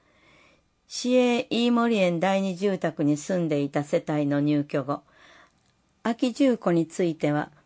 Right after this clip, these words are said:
公募により新たな入居者を募集します。八番、募集の項を参照してください。なお、募集情報は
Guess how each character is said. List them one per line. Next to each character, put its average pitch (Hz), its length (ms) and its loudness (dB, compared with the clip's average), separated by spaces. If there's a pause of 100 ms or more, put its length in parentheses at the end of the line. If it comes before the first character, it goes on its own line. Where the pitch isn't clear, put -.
(100)
公 240 280 -2
募 233 160 -2
に 226 160 0
よ 220 100 0
り 214 300 -6
新 220 220 0
た 185 140 -2
な 180 120 0
入 175 260 0
居 175 160 -4
者 156 220 -2
を 147 100 -2
募 147 200 -4
集 147 260 -2
し 143 180 -8
ま 139 160 -4
す。 - 300 -10 (1300)
八 - 380 -4
番、 156 280 0 (160)
募 196 120 -4
集 240 260 0
の 233 160 0
項 220 300 0
を 180 160 0
参 175 320 0
照 165 240 -2
し - 100 -16
て 151 140 -2
く 165 100 -6
だ 151 160 0
さ 151 220 -6
い。 - 80 -8 (1200)
な 220 180 2
お、 151 160 0 (160)
募 226 140 4
集 269 280 2
情 254 240 4
報 170 280 0
は 165 160 -2